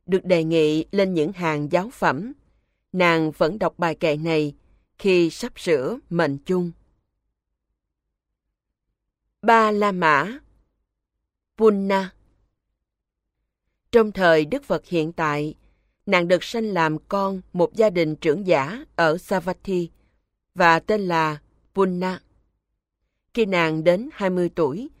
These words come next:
và nghiệp duyên thành thục, nàng nghe Maha Pajapati thuyết pháp và xuất gia. Khi trở thành một giới học nữ, nàng bắt đầu thiền quán, và bậc đạo sư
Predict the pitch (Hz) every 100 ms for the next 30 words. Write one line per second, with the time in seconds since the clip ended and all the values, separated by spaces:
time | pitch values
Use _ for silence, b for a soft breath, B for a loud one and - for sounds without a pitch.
0 | _ _ _ - 180 165 170 165 170 196
1 | 185 175 175 165 151 175 156 _ _ _
2 | _ _ _ _ - 196 180 196 202 202
3 | 196 - 196 190 180 175 170 185 175 185
4 | 180 175 180 175 165 - 247 - - 202
5 | 302 - _ _ - 170 156 147 - 156
6 | 165 175 175 175 _ _ _ _ _ _
7 | _ _ _ _ _ _ - 240 - 175
8 | 196 175 165 156 - 175 160 180 190 277
9 | 208 - 165 151 147 285 - _ _ _
10 | 190 180 165 165 180 - 185 160 151 -
11 | 170 147 170 175 233 330 _ _ _ _
12 | _ _ 185 175 165 175 - 165 156 -
13 | 185 185 180